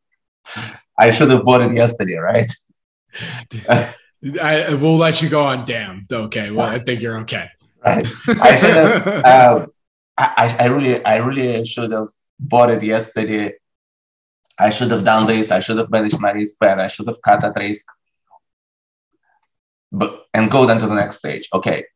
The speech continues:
Speaker 1: I have the portfolio I have now. What do I do with it? That is, like, really important. You have to have that light bulb in your head. This is the portfolio that I have today. This is how much money I have today. Well, money that I lost yesterday is already gone. That's not here. I have this much money today.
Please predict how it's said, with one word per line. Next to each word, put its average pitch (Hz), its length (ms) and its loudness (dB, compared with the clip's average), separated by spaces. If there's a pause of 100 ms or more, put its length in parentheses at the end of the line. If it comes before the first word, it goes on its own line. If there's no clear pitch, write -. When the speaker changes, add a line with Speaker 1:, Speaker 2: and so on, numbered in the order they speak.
Speaker 1:
I - 80 0
have 95 220 0
the 98 60 -4
portfolio 107 480 4
I 104 40 8
have 107 220 2
now. 95 420 -2 (320)
What 95 280 -2
do 95 60 -2
I 95 100 -2
do 92 160 -8
with 78 160 -12
it? - 140 -20 (720)
That 117 200 0
is, 123 160 0
like, 120 240 2
really 120 240 0
important. 107 500 -4
You 90 120 -16
have 110 140 0
to - 100 -10
have - 100 4
that 110 160 -4
light 98 260 0
bulb 92 280 0
in - 80 -20
your - 260 -8
head. 65 80 -6 (540)
This 131 200 -2
is 127 120 -4
the 113 100 -4
portfolio 104 540 -4
that 90 140 -8
I - 20 -16
have 90 120 -10
today. 87 240 -10
This 107 140 -6
is - 140 -14
how 104 100 4
much 95 220 -2
money 95 180 0
I 90 60 -10
have - 80 -20
today. 90 240 -8
Well, 98 120 -6
money 131 280 4
that 117 160 2
I 104 80 4
lost 117 460 -2 (360)
yesterday 110 420 -6
is 92 80 -8
already 95 220 -8
gone. 90 300 -6 (100)
That's 98 180 -10
not 95 160 -8
here. 76 340 -8 (600)
I 92 80 0
have 98 200 -2
this 120 180 -4
much 117 200 2
money 117 240 2
today. 104 440 -6